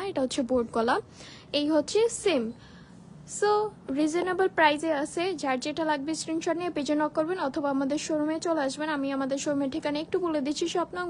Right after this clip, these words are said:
ওয়ান জিরো টু সেভেন, ফার্স্ট ফ্লোর সীমান্ত সম্ভার শপিং কমপ্লেক্স, ধানমন্ডি টু, ঢাকা। এছাড়াও কিন্তু আমরা সারা বাংলাদেশে cash on delivery নিয়ে রাখি। So যার যেটা লাগবে ঝটপট করে হচ্ছে পেজে নক করবেন, নাম, ফোন নাম্বার, অ্যাড্রেস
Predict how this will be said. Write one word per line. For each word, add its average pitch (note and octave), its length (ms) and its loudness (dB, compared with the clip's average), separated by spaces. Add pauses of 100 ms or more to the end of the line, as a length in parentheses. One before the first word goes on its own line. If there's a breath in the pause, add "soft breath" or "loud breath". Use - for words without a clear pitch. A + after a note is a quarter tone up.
(120)
ওয়ান D4 180 4
জিরো E4+ 200 0
টু D#4+ 180 -2
সেভেন, E4 320 -2 (320 loud breath)
ফার্স্ট E4+ 320 6
ফ্লোর G4 160 4
সীমান্ত F4+ 360 -2
সম্ভার F4+ 340 0
শপিং C#4+ 340 -2
কমপ্লেক্স, C#4 440 -2
ধানমন্ডি C4 400 0
টু, E4+ 180 -2
ঢাকা। C4 420 -4 (260 loud breath)
এছাড়াও F#4+ 540 4
কিন্তু F4+ 260 -2
আমরা D#4+ 180 0
সারা D#4 300 0
বাংলাদেশে C#4 680 2
cash C4 300 -4
on C4 120 4
delivery C4 400 2
নিয়ে D4+ 200 4
রাখি। A#3+ 300 -4 (540 loud breath)
So F4+ 80 2 (260)
যার D4 340 6
যেটা E4 240 0
লাগবে E4 380 4
ঝটপট D#4 560 4
করে E4 200 2
হচ্ছে D#4+ 300 0
পেজে C#4+ 360 0
নক D4+ 240 2
করবেন, D#4 320 2 (720 loud breath)
নাম, D#4+ 260 8
ফোন E4 240 4
নাম্বার, D#4+ 280 4
অ্যাড্রেস C4+ 380 0